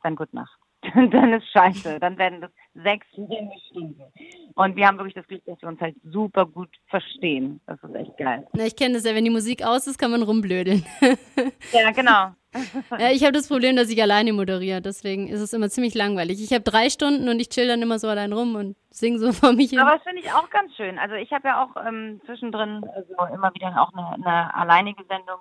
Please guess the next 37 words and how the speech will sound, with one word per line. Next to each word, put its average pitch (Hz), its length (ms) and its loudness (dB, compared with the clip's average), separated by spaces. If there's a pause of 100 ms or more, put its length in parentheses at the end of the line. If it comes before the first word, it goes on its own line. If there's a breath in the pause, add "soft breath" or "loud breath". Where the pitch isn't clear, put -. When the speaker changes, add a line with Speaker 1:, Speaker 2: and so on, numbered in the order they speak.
Speaker 1:
die - 160 -20
zwei 185 140 -12
Stunden 208 400 -8
geht. 208 240 -4 (480 loud breath)
Und, 190 340 2
ähm, 185 420 -4
da 208 120 -6
chill 294 200 -2
ich 294 120 -2
zwischendrin 233 420 -2
auch 226 160 4
und 240 80 2
ich 233 80 -6
find's 254 180 -4
auch 247 60 2
mal 247 140 4
ganz 240 240 -2
geil. 180 380 -2
Also, 190 280 -4 (240 loud breath)
unbedingt, 285 500 -4 (300)
ich, 240 180 -8
also, 226 380 -6
äh, 190 340 -6
davor 262 440 6
die 226 100 -14
Doppelmoderation, 208 920 -6
die 180 160 -12
ich - 200 -20
hatte, 202 640 -2 (100)
ähm, 185 600 0 (600)
die 180 80 -12
waren 202 180 2
halt 220 180 -2
zum 214 100 -14
Teil 208 220 -2
manchmal 208 460 -2
auch, 202 320 -10